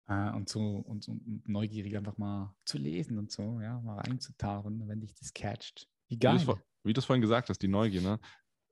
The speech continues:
Speaker 2: Mal ganz ehrlich, welches Kind, welches Kind ist nicht neugierig, irgendwie einen veränderten Bewusstseinszustand zu erfahren?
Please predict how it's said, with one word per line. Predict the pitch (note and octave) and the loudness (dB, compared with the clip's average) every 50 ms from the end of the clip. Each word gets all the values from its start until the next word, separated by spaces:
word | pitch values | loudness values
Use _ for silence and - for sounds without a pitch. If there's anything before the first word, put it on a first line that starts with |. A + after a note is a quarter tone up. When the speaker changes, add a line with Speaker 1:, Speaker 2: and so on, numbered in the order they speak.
| _ - | _ 0
Speaker 2:
Mal | G2 F#2 | 0 2
ganz | E2+ A2 B2 B2+ | 4 4 4 4
ehrlich, | A2+ F2+ A#2 B2+ B2 A2 G2 F2+ F2 - - - _ _ _ _ _ _ _ _ _ _ _ _ _ _ _ _ _ _ _ _ - | 6 6 6 8 8 8 8 6 4 2 -6 -16 _ _ _ _ _ _ _ _ _ _ _ _ _ _ _ _ _ _ _ _ 0
welches | G2 G2+ A#2 B2 - A2+ - - | 2 2 2 2 0 -2 -2 -4
Kind, | - - - C3+ C3+ A2+ F2 - - - - _ _ _ _ _ _ _ _ _ _ _ _ _ _ _ _ - | -4 2 4 6 6 6 4 2 -4 -16 -18 _ _ _ _ _ _ _ _ _ _ _ _ _ _ _ _ -6
welches | - G2+ G2+ A2 - - | -6 -4 -4 -4 -6 -4
Kind | - - A#2+ A2 G2+ F#2 E2+ - _ _ _ _ _ - _ _ _ _ _ _ _ _ _ - | 0 4 4 6 6 4 0 -2 _ _ _ _ _ -20 _ _ _ _ _ _ _ _ _ -6
ist | - - - - | -4 -2 2 2
nicht | C3+ C3 - - | 2 2 4 4
neugierig, | F#2+ G2 G#2+ A#2+ A#2+ - F#2+ F#2+ F#2+ G2 F#2+ F#2+ F#2+ - - | 6 6 6 6 6 4 4 6 6 6 6 4 2 0 -2
irgendwie | - G#2+ A2 A2+ G#2+ G2 G2+ G#2 | 2 2 4 4 4 4 4 4
einen | G#2+ G#2 G2+ G2 | 4 4 4 2
veränderten | G2 - - A2+ - - G#2 | 2 0 0 0 0 0 2
Bewusstseinszustand | F#2 F#2+ G#2 B2 - - F2 E2 - - - - - - - - | 0 2 0 0 0 0 -2 -2 0 -4 -8 -6 -6 -8 -8 -8
zu | - | -6
erfahren? | - - - - - - - - - | -8 -8 -8 -8 -6 -6 -6 -6 -8